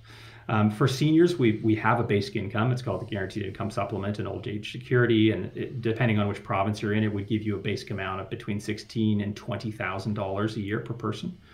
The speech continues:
Um, we have a roughly a basic income for, for families with children under eighteen through the Canada Child Benefit, which,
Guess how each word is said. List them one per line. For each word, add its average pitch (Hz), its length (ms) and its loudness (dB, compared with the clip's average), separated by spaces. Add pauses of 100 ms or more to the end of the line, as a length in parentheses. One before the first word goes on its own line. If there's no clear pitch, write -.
(640)
Um, 131 480 -2
we 135 140 2
have 143 500 2 (260)
a 135 80 0
roughly 131 440 0
a 143 60 2
basic 147 320 0
income 156 380 -2
for, 131 460 -2 (140)
for 123 160 -8
families 123 340 2
with - 100 -8
children 131 360 0
under 127 200 4
eighteen 131 440 0
through - 140 -4
the 110 120 -4
Canada 117 240 0
Child 120 360 0
Benefit, 127 420 0
which, - 320 -6